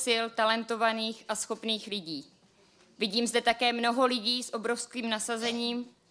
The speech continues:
často jim ale chybí orientace v tom, co dnes u nás doma i ve světě děje.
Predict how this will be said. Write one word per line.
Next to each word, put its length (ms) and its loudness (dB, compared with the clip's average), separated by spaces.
často 340 2
jim 180 0
ale 180 2
chybí 360 -4
orientace 600 0
v 100 -12
tom, 320 2
co 140 2
dnes 340 2
u 60 -2
nás 240 2
doma 240 -2
i 140 -6
ve 120 -4
světě 340 -8
děje. 340 -4